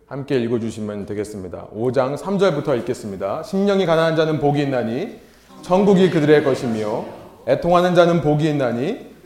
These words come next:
그들이 위로를 받을 것이며, 온유한 자는 복이 있나니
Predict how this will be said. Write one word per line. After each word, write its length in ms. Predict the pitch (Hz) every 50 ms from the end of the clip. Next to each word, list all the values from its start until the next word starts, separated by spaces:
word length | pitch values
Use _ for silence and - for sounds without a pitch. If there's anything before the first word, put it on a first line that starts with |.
| - - -
그들이 400 | - 139 135 147 151 151 143 127
위로를 360 | 139 147 160 160 160 160 156
받을 260 | - 143 135 139 131 -
것이며, 680 | 131 123 - - 117 110 107 104 104 104 113 160 208 - - - - - _ _ _ -
온유한 440 | 127 151 175 180 185 185 185 180
자는 300 | 170 180 175 180 180 175
복이 300 | - 139 151 160 165 180
있나니 680 | 165 143 131 120 117 110 107 117 151 233 - - -